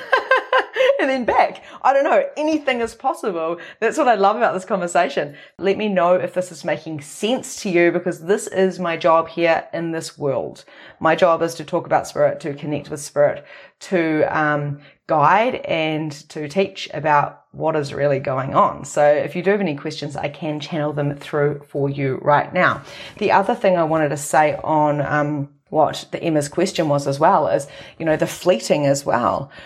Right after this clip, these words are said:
What you can, like I said before, you can speed up and they can slow down. Or you could go, "Hey, do you have anything for me?" But by the sounds of it, it was just like, uh,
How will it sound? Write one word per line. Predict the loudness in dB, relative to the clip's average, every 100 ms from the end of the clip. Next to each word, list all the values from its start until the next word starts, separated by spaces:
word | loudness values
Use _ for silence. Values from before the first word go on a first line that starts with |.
| -20 _
What | 2 2 4 0
you | 0
can, | 2 -2 -2
like | -2 -2
I | -4
said | -6 -8
before, | -2 0
you | 0
can | -4
speed | -6 -2 0 2
up | 2 0 -6 -20 _ _
and | -8 0
they | 0
can | 0
slow | -4 0 2
down. | 2 0 -2 -10 _ -8
Or |
you | -6
could | -4 -2
go, | -4 -4 -20
"Hey, | -2 0 2 0 0
do | 2
you |
have | 2
anything | 0 -2 -6
for | -4 -2
me?" | 0
But | 0 2
by | 2
the | 2
sounds | 0 0 2 0
of |
it, | -2
it | -4
was | -6
just | -8
like, | -8 -2
uh, | -2 -2